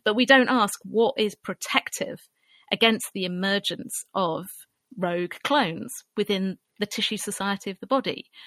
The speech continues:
And so that's, like, that's a different way of thinking about prevention. It's like, that's real prevention. As well as understanding what damages cells and what causes mutations, let's, yeah, find that out and avoid that. Of course,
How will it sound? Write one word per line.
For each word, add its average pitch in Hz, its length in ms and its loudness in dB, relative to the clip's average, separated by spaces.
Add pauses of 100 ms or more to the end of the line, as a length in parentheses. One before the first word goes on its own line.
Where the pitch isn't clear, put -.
(300)
And 233 100 -2
so 285 100 4
that's, 320 320 2 (160)
like, 226 280 0 (180)
that's 269 240 2
a 254 60 0
different 220 400 -2
way 208 260 4
of 175 100 -4
thinking 185 440 -4
about 175 320 -2
prevention. - 640 -4
It's - 180 -14
like, - 240 -4
that's - 240 0
real 190 320 2
prevention. - 720 -10 (420)
As - 100 0
well 240 140 8
as 226 100 4
understanding 190 560 0
what - 160 -8
damages 240 460 4
cells 214 300 -2
and 170 100 -6
what - 140 -10
causes 220 340 4
mutations, 202 640 0
let's, - 260 -6
yeah, 311 120 0 (160)
find 185 300 0
that 196 160 6
out 170 280 4
and 180 100 -4
avoid 180 420 0
that. 175 340 4 (180)
Of - 120 -10
course, - 300 -2